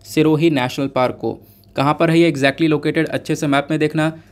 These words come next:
Then उसके बाद आकर नीचे कमेंट सेक्शन में टाइप करना, जिससे कि आप लोग इसको लंबे समय तक याद रख पाओगे। साथ ही साथ एक क्वेश्चन सॉल्व करेंगे जो कि यूपीएससी प्रीवियस ईयर साल दो हज़ार सत्रह के प्रीलिम्स में पूछा गया था।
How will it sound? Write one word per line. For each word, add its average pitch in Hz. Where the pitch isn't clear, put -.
Then 156
उसके 170
बाद 165
आकर 156
नीचे 147
कमेंट 147
सेक्शन 156
में 151
टाइप 143
करना, 156
जिससे 143
कि 147
आप 123
लोग 131
इसको 139
लंबे 139
समय 127
तक 139
याद 123
रख 123
पाओगे। 117
साथ 151
ही 175
साथ 170
एक 170
क्वेश्चन 160
सॉल्व 180
करेंगे 180
जो 165
कि 165
यूपीएससी 151
प्रीवियस 151
ईयर 151
साल 135
दो 135
हज़ार 135
सत्रह 135
के 143
प्रीलिम्स 143
में 147
पूछा 143
गया 139
था। 147